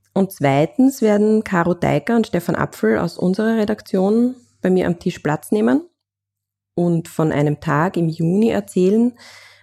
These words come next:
an dem sie Stoff für ein ganzes Buch gesammelt haben. Und das in nur neuneinhalb Stunden. Was es damit auf sich hat, werden sie gleich selbst erzählen. Zum Schluss gibt's auch diesmal eine Wette.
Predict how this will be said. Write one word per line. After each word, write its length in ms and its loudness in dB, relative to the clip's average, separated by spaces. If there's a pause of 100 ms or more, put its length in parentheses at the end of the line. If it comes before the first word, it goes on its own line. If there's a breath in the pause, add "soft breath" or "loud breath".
an 120 0
dem 160 2
sie 120 -2
Stoff 240 -2
für 160 -4
ein 120 -2
ganzes 380 -2
Buch 340 0
gesammelt 480 -4
haben. 640 -4
Und 180 -2
das 160 -2
in 100 2
nur 100 4
neuneinhalb 500 0
Stunden. 500 -2 (1400 loud breath)
Was 180 -2
es 140 -2
damit 320 0
auf 180 -2
sich 240 -4
hat, 220 -2
werden 200 0
sie 120 -4
gleich 240 -2
selbst 280 -4
erzählen. 540 -4 (1500)
Zum 120 0
Schluss 480 -2
gibt's 240 -2
auch 100 -2
diesmal 640 0 (560)
eine 240 2
Wette. 400 -4